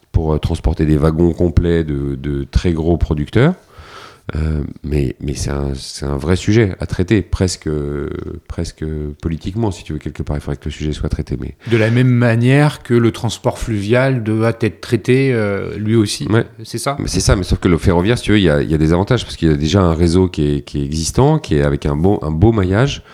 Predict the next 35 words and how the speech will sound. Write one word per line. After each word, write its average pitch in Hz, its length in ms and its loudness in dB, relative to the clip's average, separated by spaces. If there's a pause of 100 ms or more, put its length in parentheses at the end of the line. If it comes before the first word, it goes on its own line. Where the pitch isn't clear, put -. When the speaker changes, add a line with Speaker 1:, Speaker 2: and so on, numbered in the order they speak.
(400)
Speaker 1:
Euh, 73 380 0 (500)
il, 71 380 -6
il 71 60 -6
faudrait 82 440 -2
rajouter 76 420 -2
des 90 80 0
dimensions 80 480 0
de 76 80 0
triage, 101 560 2
en 87 60 -4
fait, 95 240 -8
qui, 73 240 -10 (180)
qui 73 120 -12
sont 80 180 -8
pas 92 100 -4
aujourd'hui 80 220 -2
présentes. 85 400 -8 (500)
Et - 80 -2
puis, - 240 -2
euh, 76 140 4
faire 67 160 0
en 73 60 0
sorte 87 260 -2
que, 76 220 2
qu'il 78 180 -2
y 73 60 -2
ait - 20 -4
un 69 80 -6
service 80 340 -6
un 78 80 0
peu 85 140 0
à 82 40 2
destination 76 580 -2
des, 73 340 2
euh, 69 60 -4